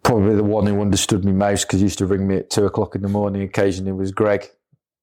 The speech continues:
Lavia. <laughs> He knew I'd still be up.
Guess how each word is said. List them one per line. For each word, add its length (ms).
Lavia. 460
<laughs> 40
He 100
knew 160
I'd 120
still 240
be 180
up. 200